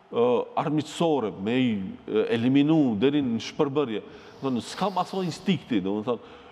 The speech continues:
i respektoj gjithë kolegët, gjithë partitë. Ë, politikisht, për të mirën e shqiptarëve në masoni, mendoj se ka ardhur koha për një ndryshim. Mas njëzet viteve dha.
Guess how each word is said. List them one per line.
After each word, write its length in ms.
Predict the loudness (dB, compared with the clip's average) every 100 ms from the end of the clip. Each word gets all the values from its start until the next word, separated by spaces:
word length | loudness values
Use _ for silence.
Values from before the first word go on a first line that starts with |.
| 0
i 60 | 2
respektoj 680 | 2 -2 -4 -2 -2 -2 -2
gjithë 220 | -2 -2
kolegët, 340 | -2 0 0 0 -8
gjithë 200 | -8 -4
partitë. 480 | -4 -2 -2 -2 -4 -20 -20 -20 -20 -20 -20 _
Ë, 200 | -6 -4 -6 -12 0
politikisht, 600 | 0 2 0 2 -2 -6 -20 -20 -20 -4
për 100 | -4
të 100 | -2
mirën 260 | 0 2 4
e 60 | 2
shqiptarëve 400 | -2 -2 0 0
në 80 |
masoni, 380 | -4 -4 -4 -4 -8 -20 -6
mendoj 300 | -2 2 2
se 120 | 0
ka 80 | -2
ardhur 220 | -2 -4 -2
koha 340 | 0 0 -2 -6 -20 -10
për 100 | -6 -2
një 120 | -2
ndryshim. 300 | -2 -4 -8 -4
Mas 180 | -4 -2
njëzet 240 | -2 2
viteve 420 | 4 4 2 -2
dha. 100 | -4